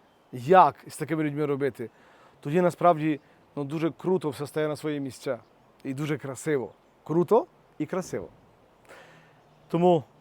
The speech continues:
збираємося докупи, не опускаємо руки, працюємо над собою з дня в день, дозволяємо Богові себе перемінювати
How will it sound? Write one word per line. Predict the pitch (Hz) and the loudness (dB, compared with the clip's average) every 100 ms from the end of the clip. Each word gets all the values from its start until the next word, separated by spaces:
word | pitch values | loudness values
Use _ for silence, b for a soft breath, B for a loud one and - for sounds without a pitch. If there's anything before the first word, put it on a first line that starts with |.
| _ | _
збираємося | 127 139 180 185 170 147 | 0 6 8 8 6 0
докупи, | 147 - 180 160 147 - - | -4 -2 -4 0 0 -2 -8
не | 143 | -2
опускаємо | 143 147 - 196 208 196 | -2 -4 4 4 6 0
руки, | 151 - 143 - _ _ _ _ _ | -2 -4 -8 -8 _ _ _ _ _
працюємо | - 139 143 214 214 | -10 -2 6 6 6
над | 196 | 0
собою | 180 160 160 147 | 0 2 2 2
з | |
дня | 127 156 | 0 0
в | 131 | 4
день, | 180 170 127 _ _ _ - | 4 4 0 _ _ _ -8
дозволяємо | 139 156 170 170 | -2 4 6 6
Богові | 151 165 151 | 4 2 0
себе | 135 143 | -2 -4
перемінювати | 147 143 160 180 160 - 139 | -2 -2 -2 0 -2 -2 -8